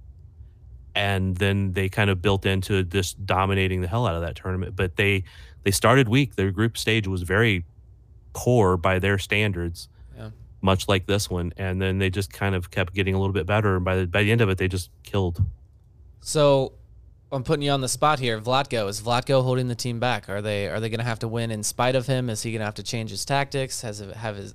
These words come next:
Speaker 2: has his tactics been wrong so far?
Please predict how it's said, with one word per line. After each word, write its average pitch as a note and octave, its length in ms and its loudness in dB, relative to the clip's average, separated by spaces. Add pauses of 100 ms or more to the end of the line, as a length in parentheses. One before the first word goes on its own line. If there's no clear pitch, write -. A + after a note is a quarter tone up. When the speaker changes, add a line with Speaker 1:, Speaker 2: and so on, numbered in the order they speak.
(120)
Speaker 2:
has A#2+ 360 -6
his A2 340 -8 (100)
tactics - 480 -8
been A2+ 240 -10
wrong B2+ 360 0
so C3+ 220 -2
far? C3 400 -4